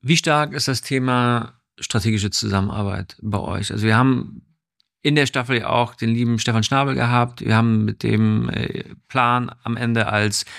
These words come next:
Ärmelsponsor, was ja sozusagen initiiert ist und auch gepartet ist mit, äh, mit Helm.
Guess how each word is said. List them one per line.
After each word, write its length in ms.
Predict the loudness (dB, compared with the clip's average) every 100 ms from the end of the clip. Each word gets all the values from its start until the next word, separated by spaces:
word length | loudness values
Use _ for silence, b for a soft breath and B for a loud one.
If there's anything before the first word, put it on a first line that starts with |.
| B B _
Ärmelsponsor, 1040 | -2 0 0 -2 -2 0 0 2 2 0 0
was 160 | 0
ja 260 | 0 0 0
sozusagen 440 | -2 -2 0 0
initiiert 420 | 0 -2 0 0
ist 180 | 0 0
und 140 | -2 0
auch 300 | 0 0 -2
gepartet 680 | -4 0 2 2 0 -8 -6
ist 340 | -4 -2 0
mit, 240 | 0 0
äh, 500 | -2 -2 -2 -4 -4 -2
mit 120 | -2
Helm. 440 | 2 2 4 2